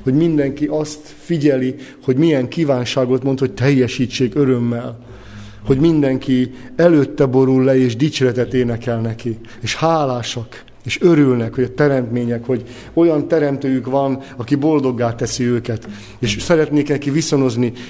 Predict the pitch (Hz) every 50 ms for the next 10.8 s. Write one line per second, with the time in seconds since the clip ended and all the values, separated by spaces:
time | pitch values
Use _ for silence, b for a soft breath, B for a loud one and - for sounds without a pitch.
0 | B B B - 127 117 - - - 190 190 170 147 139 - 131 117 - 135 117
1 | - 190 185 175 147 143 135 127 120 - - - 120 117 110 123 120 - - 190
2 | 185 175 156 143 135 135 131 131 123 135 131 131 131 127 123 B B B B B
3 | B B - - 190 185 170 156 139 127 123 120 131 - 156 156 151 139 - -
4 | - 131 127 117 123 123 120 120 127 135 131 127 - 135 131 123 117 117 131 123
5 | 117 113 110 110 120 147 160 160 147 135 127 135 135 120 123 120 120 - 131 120
6 | 120 123 127 123 120 120 113 107 117 123 117 110 117 135 147 143 135 123 120 113
7 | 117 - 139 135 127 123 120 110 113 117 120 117 117 117 113 117 117 113 110 113
8 | B B B B - 120 107 - 123 110 - 123 113 104 120 156 165 143 127 120
9 | 123 127 131 120 123 - - 127 120 110 104 120 117 110 113 110 107 - - 104
10 | 101 - 139 131 127 120 113 113 113 107 110 127 - - - -